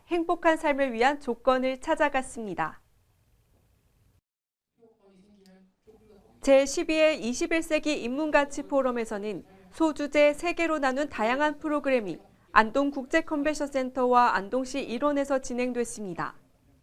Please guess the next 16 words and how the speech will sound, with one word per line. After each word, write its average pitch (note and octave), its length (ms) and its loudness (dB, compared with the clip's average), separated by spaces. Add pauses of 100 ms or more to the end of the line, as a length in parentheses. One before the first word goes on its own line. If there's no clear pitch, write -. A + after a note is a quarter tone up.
(880)
기후 C4+ 360 0
위기에서 C4+ 540 0
우리는 B3+ 480 -2
어떤 D#4 420 0
태도로 D4 360 -2
삶을 C4+ 320 -2
살아가야 C4+ 480 -2
할지를 F3 560 -6 (360)
지구 D4 400 -2
밖에서 D4 600 0
바라본 B3+ 560 0
지구란 C4+ 580 -2
주제로 A3 460 0
성찰의 D#4 520 -4
시간을 B3+ 440 -4
가지고 G3 580 -6